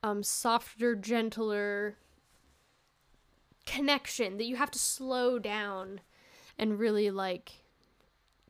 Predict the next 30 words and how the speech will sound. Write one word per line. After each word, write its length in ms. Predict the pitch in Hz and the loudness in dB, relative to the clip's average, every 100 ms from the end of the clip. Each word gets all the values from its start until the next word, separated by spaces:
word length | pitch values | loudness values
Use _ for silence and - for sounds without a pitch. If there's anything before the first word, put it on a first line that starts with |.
| _ - | _ -12
be, 180 | 226 233 | -4 -4
be, 320 | 196 247 214 - | 0 0 0 -4
um, 340 | 220 202 190 - | -2 0 -2 -4
aware, 680 | 202 196 196 170 151 175 _ - | -4 -2 -2 -2 -4 -6 _ 0
cognizantly 1040 | 233 214 208 202 190 196 - 196 196 190 | 4 4 4 -2 0 -4 -4 -6 -4 -4
aware 720 | 196 190 196 190 180 175 185 _ - - - - _ _ _ - | -4 -4 -2 -2 0 -2 -4 _ -20 -20 -20 -20 _ _ _ -6
that 200 | 202 208 | -2 -2
it's 200 | 190 214 175 | -2 -4 4
that 240 | 240 226 - | 8 8 8
kind 260 | 254 269 247 | 4 6 6
of 120 | 226 | 4
time. 600 | - 233 214 190 - 190 | 0 8 8 8 6 2
I 120 | 202 | 2
don't 180 | 233 208 | 2 0
know. 200 | 170 170 | 2 2
I'm 140 | 240 285 | 4 8
probably 360 | 403 370 370 | 8 8 4
rambling 800 | 240 247 233 240 226 220 220 214 | 4 4 4 4 2 2 0 -2
about 260 | 214 208 202 | -2 -2 -2
something, 600 | 233 220 214 294 330 311 - - | -4 0 0 6 6 4 -4 -18
<laughs> 260 | - - - | -16 -12 0
like, 180 | 247 - | 2 4
circling 720 | - 349 311 - 302 240 247 | 4 6 4 4 4 4 4
an 100 | 220 | 0
idea, 460 | 196 196 190 185 180 | -2 -2 -2 -2 -2
but 160 | 202 | -2
I'm 160 | - 208 | -2 -4
sure 200 | - 208 | -2 -2
you 140 | 208 | 0
get 360 | 185 196 - | 0 -2 -2